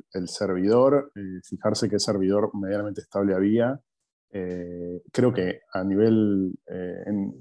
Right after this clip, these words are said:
digamos, en Argentina, no sé cuántos, este, empresas de hosting había, pero no había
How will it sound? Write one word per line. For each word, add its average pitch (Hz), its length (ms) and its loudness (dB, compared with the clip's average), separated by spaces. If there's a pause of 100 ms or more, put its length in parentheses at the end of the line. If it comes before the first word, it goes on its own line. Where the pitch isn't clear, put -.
(220)
digamos, 95 320 -2
en 95 60 -2
Argentina, 104 500 2
no 104 100 0
sé - 200 -2
cuántos, 90 600 -4 (560)
este, - 320 -16
empresas 98 400 0
de 95 140 0
hosting 98 320 -2
había, 101 260 4
pero 87 160 0
no 90 120 -4
había 95 260 -2